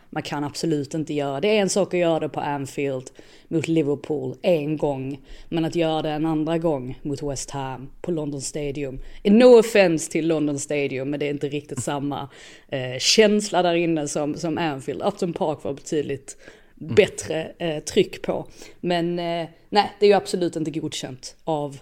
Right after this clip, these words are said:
Speaker 1: Arsenal att slarva bort det på, på det här sättet som de
Speaker 2: Mm.
Speaker 1: gjorde.
Speaker 2: Nej, och som sagt, Bukayo Saka med en straff utanför, det känns, det var ju sånt här som man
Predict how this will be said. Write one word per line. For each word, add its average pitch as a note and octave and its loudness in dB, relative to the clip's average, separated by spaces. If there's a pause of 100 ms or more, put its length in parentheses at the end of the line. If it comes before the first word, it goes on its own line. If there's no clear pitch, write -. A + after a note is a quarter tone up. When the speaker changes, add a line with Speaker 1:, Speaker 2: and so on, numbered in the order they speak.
Speaker 1:
Arsenal C#3+ -6
att B2+ -10
slarva D#3 0
bort D#3 -4
det - -14
på, - -12 (380)
på - -6
det D#3+ 2
här D3 -2
sättet D3 -6
som D3+ -6
de D3 -2
Speaker 2:
Mm. D3 -2
Speaker 1:
gjorde. D3+ -8 (1200)
Speaker 2:
Nej, B2+ 2
och B2 -2
som A#2+ -6
sagt, A2+ 0
Bukayo A#2 0
Saka A#2 -2
med A2 -4
en A2 -6
straff G#2 -6
utanför, G#2+ -2
det G#2 -4
känns, G2+ -6
det A2 -2
var A2+ 0
ju B2+ -2
sånt B2 -4
här G2 -4
som A2 -6
man G2 -6